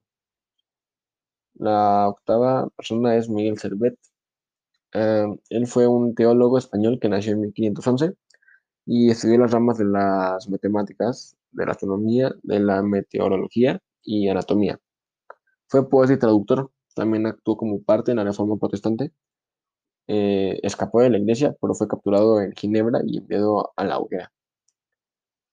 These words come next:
Penúltima persona, la novena, es García de Horta. Él es un científico, fue un científico, médico, naturista y explorador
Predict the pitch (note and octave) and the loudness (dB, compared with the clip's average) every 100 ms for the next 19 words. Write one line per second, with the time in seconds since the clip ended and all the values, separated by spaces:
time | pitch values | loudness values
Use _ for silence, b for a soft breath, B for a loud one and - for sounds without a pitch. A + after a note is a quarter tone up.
0 | - G#2+ B2+ C3+ A2+ - G#2+ A#2+ G3 A#3+ | -6 -2 2 2 0 -2 -4 -2 -4 -4
1 | G2 F2+ G#2+ C3 D#3+ - G#2+ A2 A2 G#2 | -4 0 2 4 2 0 0 2 0 0
2 | A2+ G#2 G#2+ G#2+ - - _ _ _ _ | 0 2 2 0 -4 -14 _ _ _ _
3 | _ _ _ A2 A#2+ A#2+ A#2 A#2 G#2 G#2+ | _ _ _ -4 -2 -2 -4 -4 -4 -4
4 | A#2+ D3 C#3+ - _ _ _ - B B | 0 2 0 -2 _ _ _ -20 B B
5 | B _ _ - A2+ B2+ C#3 - A2+ A2 | B _ _ 0 4 4 0 -6 -8 -4
6 | A2+ A2+ A#2 - C#3+ - _ G#2+ A#2 A#2+ | 0 0 -2 0 -2 -2 _ -2 0 0
7 | C#3 - - G2 G#2+ G#2 G#2 A2 A2+ C#3 | 0 -2 -6 -12 -6 -6 -2 -2 0 0
8 | B2 - G#2+ - - G2 G2 A#2+ C#3+ | 0 2 0 -2 -4 0 4 4 2